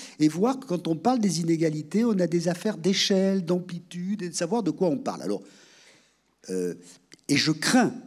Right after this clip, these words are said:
que le revenu de Bernard Arnault emmerde moins les gens que le revenu de leur voisin qui va changer de quatre quatre.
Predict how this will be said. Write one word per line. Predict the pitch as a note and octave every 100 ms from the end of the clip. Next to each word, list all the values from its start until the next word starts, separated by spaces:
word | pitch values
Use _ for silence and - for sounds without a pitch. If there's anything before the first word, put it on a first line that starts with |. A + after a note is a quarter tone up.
| - - _ _ _ _ _ _ _ _ _ _
que | D4+
le | C4
revenu | B2 G#3+ F3+ F3+ F3
de | B2
Bernard | A#2+ C#3+ D3 C#3+
Arnault | B2 A2+ B2+ D3 F3 F#3+
emmerde | C3 C3+ D#3 A2+
moins | A#2 C#3 E3+
les | B2 G#2+
gens | D3+ E3
que | D#3
le | A2
revenu | G#2 G#2+ A2 D#3
de | A2+
leur | A#2
voisin | F2+ F#2 G#2+ A2+ D#3
qui | D3+
va | G2+
changer | G#2 G#2 G#2+
de | C3+
quatre | - -
quatre. | - -